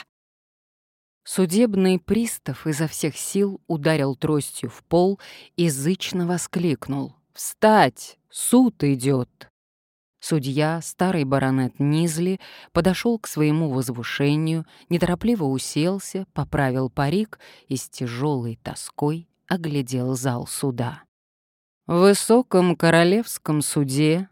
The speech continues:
рассматривается дело Вольсингама против Кроули.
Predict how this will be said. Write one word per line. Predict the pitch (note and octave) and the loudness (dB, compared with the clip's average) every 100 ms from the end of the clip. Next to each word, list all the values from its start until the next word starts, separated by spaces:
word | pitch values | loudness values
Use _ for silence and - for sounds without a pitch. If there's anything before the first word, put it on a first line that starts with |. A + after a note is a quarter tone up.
| - | 0
рассматривается | E3+ F#3+ - G3 G#3+ A#3+ G3 F#3+ F#3+ F#3 - E3 D#3 | 4 4 4 4 4 4 4 6 6 4 2 2 2
дело | C3 D3+ F3 F#3 F3+ | 2 4 6 6 6
Вольсингама | E3+ F#3+ D3 - C3+ C3+ C3+ D3+ F3 G#3+ A#3 | 6 4 4 -2 -2 0 4 4 4 0 0
против | - F3+ F3+ - F3 - | 4 6 4 2 -6 -2
Кроули. | F#3 F#3+ D#3+ C3+ B2+ B2 C3+ | 2 6 6 4 0 -6 -10